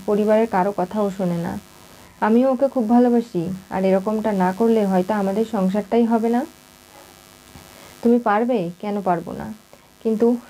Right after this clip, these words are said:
স্বস্তিক দাদাবাবুর যা অবস্থা, তুই জানিস, যতবারই আমি ওর কাছে যাই, ও আমাকে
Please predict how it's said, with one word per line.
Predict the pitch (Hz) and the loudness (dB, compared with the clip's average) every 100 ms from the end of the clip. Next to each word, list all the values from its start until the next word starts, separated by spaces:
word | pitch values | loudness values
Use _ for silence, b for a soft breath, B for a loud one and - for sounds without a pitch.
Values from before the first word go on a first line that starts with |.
| - | -6
স্বস্তিক | 220 226 208 | -4 -4 -2
দাদাবাবুর | 220 214 226 240 208 | -2 0 0 0 0
যা | 220 185 | 0 0
অবস্থা, | 170 233 - 220 165 202 - b b b - | -2 -6 -6 -6 -6 -10 -16 b b b -6
তুই | 220 | -2
জানিস, | 208 214 233 180 | 2 2 2 2
যতবারই | 196 202 233 254 | 0 0 0 2
আমি | 254 | 2
ওর | 247 233 | 2 2
কাছে | 233 233 240 | 0 -2 0
যাই, | 240 294 - | 2 0 -2
ও | 208 | -4
আমাকে | 202 196 190 | -2 -2 -4